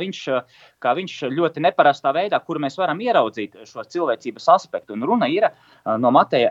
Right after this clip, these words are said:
evaņģēlijā par pēdējo tiesu. Lai vai cik dīvaini, bet, ā, bet, ā, mēs mēģināsim paskatīties, ā,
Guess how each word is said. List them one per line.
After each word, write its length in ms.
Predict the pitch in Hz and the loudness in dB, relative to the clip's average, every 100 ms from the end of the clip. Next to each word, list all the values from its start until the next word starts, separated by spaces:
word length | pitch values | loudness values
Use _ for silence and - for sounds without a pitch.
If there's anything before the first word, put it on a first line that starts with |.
| 160 220 | 2 2
evaņģēlijā 640 | 185 147 147 127 127 - | 0 2 2 4 2 2
par 160 | 120 190 | 0 4
pēdējo 400 | 196 165 151 143 | 4 4 2 0
tiesu. 540 | 202 131 85 - - - _ _ _ _ - | -2 -2 -4 -10 -14 -16 _ _ _ _ 2
Lai 140 | 120 | 4
vai 80 | 147 156 | 4 0
cik 140 | 196 143 | -2 0
dīvaini, 540 | 233 277 196 139 107 | 2 6 6 4 0
bet, 300 | 123 123 - | -6 -6 -4
ā, 140 | 135 127 _ _ - _ 92 | -4 -4 _ _ -20 _ -16
bet, 400 | 107 123 120 120 | -2 0 0 0
ā, 380 | 117 117 117 110 87 - - 120 | 2 6 4 2 -8 -18 -8 -6
mēs 220 | 156 - | -6 -4
mēģināsim 560 | 120 185 170 120 131 117 | -2 -2 2 2 2 0
paskatīties, 680 | - 160 127 120 120 110 - | 0 0 -4 -4 0 -2 -2
ā, 160 | 117 | 2